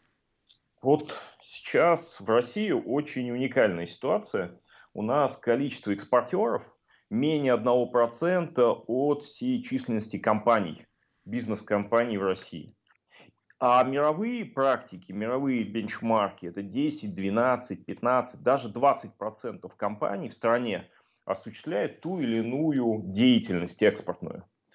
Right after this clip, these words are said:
Так вот, основная проблема в том, что существует большое количество барьеров.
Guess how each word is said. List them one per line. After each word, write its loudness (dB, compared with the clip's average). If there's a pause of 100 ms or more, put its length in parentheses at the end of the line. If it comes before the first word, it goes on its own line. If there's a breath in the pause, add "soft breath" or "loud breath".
(320 loud breath)
Так -2
вот, 2
основная 0
проблема 2
в -8
том, 0
что -12
существует -4
большое 4
количество 0
барьеров. 0